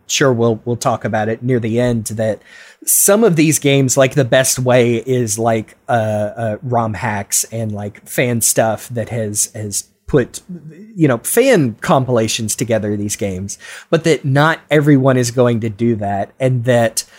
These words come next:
there is a difference between someone who is, like, apathetic and doesn't wanna learn, and someone, like you said, Jake, literally doesn't have access to, like, a computer that, that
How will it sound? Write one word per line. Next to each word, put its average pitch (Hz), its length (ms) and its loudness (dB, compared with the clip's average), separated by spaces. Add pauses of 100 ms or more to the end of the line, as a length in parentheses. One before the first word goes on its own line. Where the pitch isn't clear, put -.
(260)
there 170 180 6
is 175 140 6
a 156 80 4
difference 151 480 2
between 131 420 2
someone 123 480 2
who 120 320 0
is, 104 180 -4
like, 92 300 -8 (140)
apathetic 180 800 2
and 131 180 0
doesn't 113 260 0
wanna 113 200 -2
learn, 165 520 4
and 139 240 2
someone, 127 600 2
like 139 340 2
you 127 200 2 (120)
said, 139 300 2
Jake, 120 240 2
literally 151 480 6
doesn't 123 300 2
have 113 180 0
access 101 480 -4
to, 113 120 -6
like, 95 360 -6
a 131 80 -2
computer 101 540 -4
that, 87 340 -12
that 98 160 -10